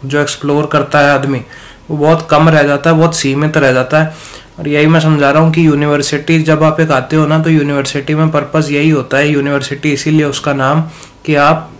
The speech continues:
proper एक explore करो, आपको पता चले कि आपके अलावा संसार में और क्या-क्या है, कि hotel management के ऐसे बच्चे होते हैं, लॉ में ऐसे वो टाई लगा के उन्हें जाना होता है,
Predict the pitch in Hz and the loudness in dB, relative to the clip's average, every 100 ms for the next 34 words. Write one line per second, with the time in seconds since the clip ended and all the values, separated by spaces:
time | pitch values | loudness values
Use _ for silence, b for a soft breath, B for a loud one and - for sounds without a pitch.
0 | - 135 135 165 165 156 156 143 - 147 | -2 0 0 2 4 4 0 -4 -6 -4
1 | 143 151 147 139 160 160 B B B - | -4 -2 0 2 0 -2 B B B -2
2 | 147 143 170 165 151 160 160 156 165 175 | -2 0 0 0 2 2 4 4 2 2
3 | 180 151 156 - 175 160 147 151 160 160 | 4 4 2 2 4 4 4 4 2 0
4 | 151 - 139 151 160 156 160 160 143 135 | -4 -2 0 2 2 2 2 0 -4 -2
5 | 156 143 123 139 135 139 135 139 135 151 | 0 0 0 0 -2 -2 -2 0 0 0
6 | 151 151 143 151 147 143 147 135 - 143 | 0 0 0 -2 -2 -2 -2 0 -2 -4
7 | 143 - 151 139 139 156 147 135 139 147 | -4 -2 0 0 0 0 2 2 2 0
8 | 143 131 151 147 143 139 135 139 139 135 | 0 -2 -4 -4 -2 0 2 2 0 -2
9 | 143 143 135 127 127 131 123 143 156 | -4 -4 -2 -2 -2 -4 -2 0 0